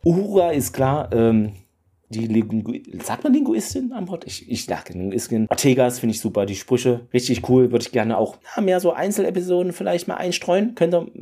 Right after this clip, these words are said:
kommt ja vielleicht, vielleicht, ich weiß es nicht. Oder hier auch die Lantanitin, äh, <laughs> ich glaube, jetzt habe ich's richtig gesagt, Frau von Spock oder baldige Frau Captain Batel.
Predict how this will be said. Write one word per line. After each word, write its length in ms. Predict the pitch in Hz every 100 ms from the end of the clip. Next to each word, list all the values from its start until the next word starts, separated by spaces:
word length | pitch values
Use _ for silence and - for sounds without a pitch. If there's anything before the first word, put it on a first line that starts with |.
| -
kommt 220 | - 165 160
ja 80 |
vielleicht, 340 | 147 - 156 -
vielleicht, 320 | 147 143 -
ich 140 | -
weiß 140 | 123 123
es 60 | 127
nicht. 240 | 131 - -
Oder 140 | 107
hier 180 | 113 113
auch 180 | 110 107
die 400 | 117 110 107 101 98 _
Lantanitin, 1400 | 95 120 196 285 226 175 170 202 - 294 294 302 277 -
äh, 280 | 147 151 - - - - 165 -
<laughs> 640 | - - - - 202 190 143
ich 80 | 131
glaube, 160 | 135
jetzt 120 | 127 131
habe 120 | 117
ich's 100 | 147
richtig 280 | 143 123 123
gesagt, 380 | 113 113 120 -
Frau 280 | - - 107
von 180 | 107 101
Spock 380 | - 117 - -
oder 280 | 98 95 90 76 90 - _
baldige 600 | - 110 127 113 113 113
Frau 480 | 110 - 107 110 101 -
Captain 340 | - 135 -
Batel. 520 | 113 113 117 117 131